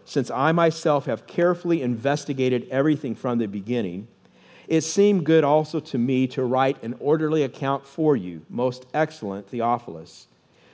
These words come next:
so that you may know the certainty of the things you have been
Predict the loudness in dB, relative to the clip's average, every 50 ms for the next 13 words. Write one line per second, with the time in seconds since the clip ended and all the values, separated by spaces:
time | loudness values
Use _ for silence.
0 | _ -10 -4 -2 -2 -2 -2 -2 0 2 4 4 4 4 4 4 4 2 2 0
1 | 0 0 0 0 -2 -4 -6 -18 -20 -14 -12 -12 -12 -10 -4 2 4 4 4 4
2 | 0 -4 -8 -8 -8 -10 -10 -12 -16 _ _ _ -8 -8 -6 -6 -6 -4 -2 0
3 | 0 0 -2 -2 -4 -6 -6 -4 -4 -4 -4 -4 -8 -8 -10 -10